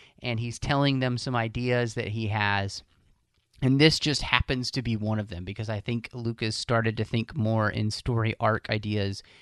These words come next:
as connected with larger story plot points than just,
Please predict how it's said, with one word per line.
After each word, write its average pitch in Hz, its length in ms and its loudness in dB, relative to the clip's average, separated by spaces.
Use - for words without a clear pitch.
as 113 180 2
connected 110 600 -2
with 98 240 0
larger 117 500 4
story 104 380 -4
plot 95 400 -4
points - 500 -6
than 113 220 -2
just, 110 520 -2